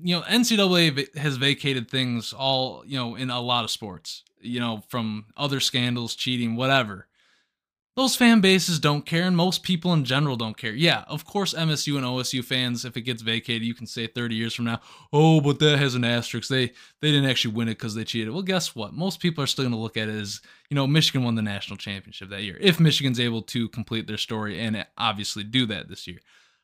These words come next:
But whether they do or not, enjoy the ride. The season's still happening. It's still a special season. It's one of, if not the most talented Mi-, f-, Michigan football team we've had in thirty years, you know, at least. Just enjoy the ride.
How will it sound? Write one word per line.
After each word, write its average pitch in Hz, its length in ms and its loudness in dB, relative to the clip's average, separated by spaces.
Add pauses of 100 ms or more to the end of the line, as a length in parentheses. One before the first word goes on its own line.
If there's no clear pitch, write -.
(140)
But 190 320 4
whether 190 300 6
they 214 160 8
do 170 220 6
or 151 100 2
not, 117 400 -2 (160)
enjoy 139 380 2
the 156 100 0
ride. 110 560 -2
The 123 80 -6
season's 160 400 2
still 156 160 -2
happening. 113 440 -4
It's 110 100 -6
still 165 160 0
a 156 40 2
special 143 360 0
season. 120 400 -2
It's 139 280 -4 (560)
one 175 240 4
of, 175 240 6
if 165 220 0
not 156 240 4
the 143 80 -2
most 139 220 0
talented 143 400 -2
Mi-, 135 240 -4
f-, - 200 -20 (220)
Michigan 143 380 0
football 131 400 -2
team 123 180 -4
we've 117 160 -2
had 131 180 2
in 113 120 -2
thirty 135 280 2
years, 110 520 -2 (400)
you 131 120 -4
know, 117 280 -2
at 127 200 0
least. 123 460 -2 (760)
Just 185 220 -2
enjoy 147 300 4
the 135 100 0
ride. 95 280 -4